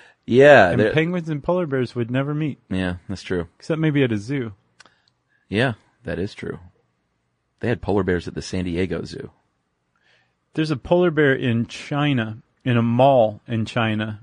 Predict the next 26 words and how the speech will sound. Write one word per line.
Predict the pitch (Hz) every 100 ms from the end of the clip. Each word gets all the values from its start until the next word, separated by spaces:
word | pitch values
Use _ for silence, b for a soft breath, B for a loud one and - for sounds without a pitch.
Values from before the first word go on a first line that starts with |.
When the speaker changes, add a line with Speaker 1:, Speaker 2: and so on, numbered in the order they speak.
| _
Speaker 2:
that | - 113
has | 120 104
a | 104
zoo, | 98 110 107 101 -
and | 113
it | 120 117
is | 104 - - _ _ _ _ _
Speaker 1:
Ugh. | 90 87 78 -
Speaker 2:
one | 131 156
of | 151
the |
saddest | - 135 131 120 -
things | 131 120
I've | 113 107
ever | 110 104
heard | 98 107 101
of. | 101
I | 113
signed | - 175
a | 156
petition | - 160 214 - 110
last | 101 104
night | 113 110
to | -
free | 98 _ _ 156 156
it. | 101